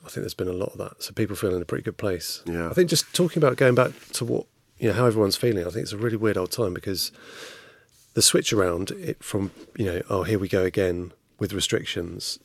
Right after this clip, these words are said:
Speaker 1: to actually people, by and large, thinking, "Actually, this is a pretty mild version." The virus is sort of doing what it should be doing, is my understanding. You know, it becomes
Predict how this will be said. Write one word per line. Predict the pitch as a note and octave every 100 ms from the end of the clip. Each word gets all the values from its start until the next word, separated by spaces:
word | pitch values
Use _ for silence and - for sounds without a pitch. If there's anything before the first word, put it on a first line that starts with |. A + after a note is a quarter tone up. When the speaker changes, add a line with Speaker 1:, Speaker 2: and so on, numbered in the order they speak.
| -
Speaker 1:
to | - G2+
actually | G#2 - - G2 - -
people, | A#2 G#2 A2 G2 G#2 - -
by | A2
and | G#2
large, | G2 F#2 -
thinking, | G#2 G#2+
"Actually, | G2+ - F#2
this | -
is |
a | -
pretty | - G2
mild | F#2+ F2+
version." | G2 F#2 - F2+ F2 - - - - _ -
The | G2+ G2+ F#2+ F#2+
virus | - G#2+ G2 -
is | -
sort | - A#2+ G2+
of | -
doing | F#2+ F2+
what | F2+ G#3 -
it | - E3+
should | - A#2
be | - G2
doing, | A2 A#2 C#3 -
is | C3 A2+
my | G2+
understanding. | G2+ - G#2 G2+ G#2+ A2
You | G2
know, | F#2
it | - - -
becomes | - A2 F#2+ -